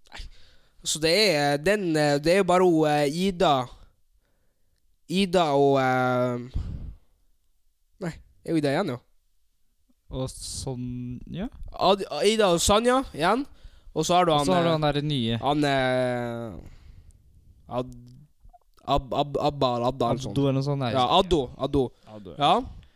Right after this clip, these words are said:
Speaker 1: Han, det er bare de, så det, så den er ganske skjært, den der, han, eh.
Speaker 2: Ja, men, eh, de kan jo komme inn, da.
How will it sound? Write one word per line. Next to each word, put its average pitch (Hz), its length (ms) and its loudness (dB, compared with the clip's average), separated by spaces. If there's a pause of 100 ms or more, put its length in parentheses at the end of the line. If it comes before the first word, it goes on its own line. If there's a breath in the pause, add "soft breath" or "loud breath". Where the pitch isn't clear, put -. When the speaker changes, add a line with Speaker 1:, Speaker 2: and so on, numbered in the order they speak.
(500 soft breath)
Speaker 1:
Han, 180 240 0
det 170 60 -2
er 175 80 2
bare 247 160 0
de, 233 160 -2
så 170 160 -2
det, 160 160 2 (140)
så 165 100 -6
den 151 160 -2
er 190 40 2
ganske 233 240 0
skjært, - 280 0
den 127 160 -10
der, 123 160 -6
han, 120 120 -6
eh. 120 80 -4
Speaker 2:
Ja, 139 80 2
men, 165 280 2
eh, 160 80 2
de 165 100 2
kan 151 180 2
jo 151 60 2
komme 175 260 2
inn, 240 120 0
da. 277 60 0